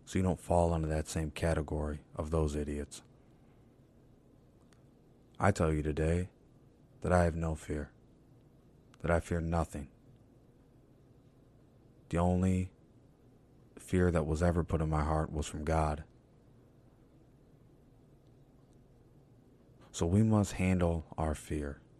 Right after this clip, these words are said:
We must deal with our fear and face it. But why do the Democrats continue to play politics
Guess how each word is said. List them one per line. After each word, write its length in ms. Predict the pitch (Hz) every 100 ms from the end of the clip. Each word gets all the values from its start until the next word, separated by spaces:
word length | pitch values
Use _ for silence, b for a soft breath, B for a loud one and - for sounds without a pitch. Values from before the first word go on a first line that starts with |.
| -
We 80 | 95
must 280 | 92 82
deal 260 | - 87 85
with 180 | 80 76
our 140 | 78
fear 440 | 76 - 78 76 73 b b b - - - - - - - - - -
and 120 | 76
face 340 | - 82 73
it. 100 | 62 - - - - - - - - - - - - - - - - - - - - - B B
But 180 | 87 80
why 260 | 90 104
do 80 | 110
the 120 | 95
Democrats 500 | 87 90 87 - 82
continue 360 | - 82 90 85
to 80 | 78
play 180 | - 78
politics 840 | - 85 85 78 78 78 - -